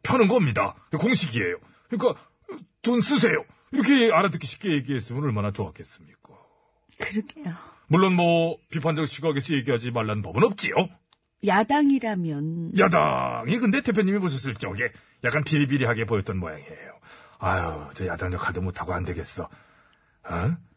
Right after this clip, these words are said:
Speaker 1: 내가 대신 해줘야 되겠네." 뭐 그러고 <laughs> 그럴 수도 있지 않겠습니까?
Speaker 2: 근데
Speaker 1: 예?
Speaker 2: 나중에 해명 글도 올라왔어요. 현 정부를 비판한 게 아니었고 지난 정부를 비판했던 얘기였다고.
Speaker 1: 그래갖고 이제 다시 봤지요.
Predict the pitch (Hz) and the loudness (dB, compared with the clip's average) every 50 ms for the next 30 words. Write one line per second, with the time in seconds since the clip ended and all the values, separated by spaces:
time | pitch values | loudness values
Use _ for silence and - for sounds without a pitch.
0 | _ _ _ - - 87 92 95 - 92 85 - 101 82 104 123 - 95 85 82 | _ _ _ -4 -2 0 0 -2 -2 -4 -4 -4 -4 -2 -2 0 0 -2 -2 -2
1 | - - - - 85 85 82 - - _ _ _ _ _ _ _ _ _ _ _ | -4 -6 -6 -6 -4 -6 -6 -8 -12 _ _ _ _ _ _ _ _ _ _ _
2 | _ _ _ - - 311 - 269 285 269 226 233 226 196 208 - 214 208 - - | _ _ _ 0 2 6 6 6 6 6 4 2 2 2 2 2 2 2 0 0
3 | 247 220 - - - - 123 135 - - 143 113 98 101 90 - - 113 95 170 | -2 0 2 2 2 2 -2 -8 -10 -10 -12 -10 -10 -10 -10 -10 -10 -10 -10 -4
4 | - 269 254 262 285 254 196 160 175 190 233 247 254 277 269 - 427 415 403 403 | 0 0 0 2 2 2 2 2 2 2 0 0 0 0 0 0 0 2 2 2
5 | 403 392 359 277 262 233 214 233 240 185 185 202 226 226 220 202 196 - - - | 2 0 0 0 0 0 2 2 2 2 2 2 0 0 -2 -2 -4 -6 -6 -4
6 | 165 151 147 143 160 180 196 208 208 202 - - - - - - 349 370 370 359 | -4 -2 -2 0 0 -2 -2 -2 -4 -8 -12 -16 -16 -16 -8 -2 -2 0 0 0
7 | 320 - 247 240 220 240 226 233 - - 214 202 - 277 269 247 240 220 202 220 | 2 2 4 4 4 2 0 0 -2 -4 -4 0 2 4 4 6 4 4 4 4
8 | - 156 175 180 196 214 202 - _ _ - 160 160 170 180 190 - - - - | 4 4 4 4 4 2 0 -2 _ _ -4 -2 0 0 0 -2 -4 -10 -16 -14
9 | _ - - 240 240 285 302 294 277 247 247 226 202 190 196 185 190 185 - 233 | _ -2 2 4 6 6 6 4 4 4 2 2 2 0 0 -2 -2 -2 -4 -6
10 | 202 - 254 254 233 220 214 - 170 165 160 165 175 180 170 - 190 180 - _ | -2 0 2 2 2 2 0 0 0 0 2 2 2 2 2 0 -2 -2 -4 _
11 | - 165 151 - - - - 220 220 262 302 285 254 175 156 254 220 202 240 - | -6 -6 -6 -6 -10 -10 -4 2 4 4 4 4 2 2 0 -2 0 0 0 0
12 | - - - 247 233 208 151 - - - - 110 131 139 | -2 -4 -4 -2 -2 -2 -2 -2 -6 -6 -2 0 0 0